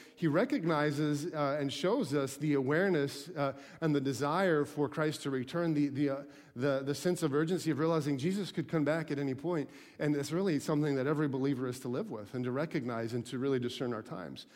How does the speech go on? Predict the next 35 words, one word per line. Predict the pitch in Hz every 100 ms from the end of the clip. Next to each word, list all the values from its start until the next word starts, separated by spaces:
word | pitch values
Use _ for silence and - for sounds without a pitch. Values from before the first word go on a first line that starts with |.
| - - - -
But | 180
when | 180
Paul, | 190 226 185
recognizing | 190 220 240 196 190 175 175
what | 160 160
Paul | - 175 156
spoke | - - 220 -
to | - 175
in | 170 160
that | 143 139
time | 165 156
and | 139 131
what | 190
he | 226 226
wrote, | 156 143
why | 123 147 247
he | 190
wrote | 156 123 123
it, | 156 - - -
it | 147 139
helps | 214 -
us | 170
understand | 170 160 160 170 151
passages | 156 160 160 160 156 147
like, | 143 147 143 143
uh, | 143 139
let's | 139 156
go | 180
to | 160
verse, | 139 151 - - - - _ _ _ _ _ -
verse, | 123 151 147 -
uh, | 160 139 135 135 - - -
twenty-six | 185 180 165 185 160
through | 160
twenty-eight. | 156 165 151 127 104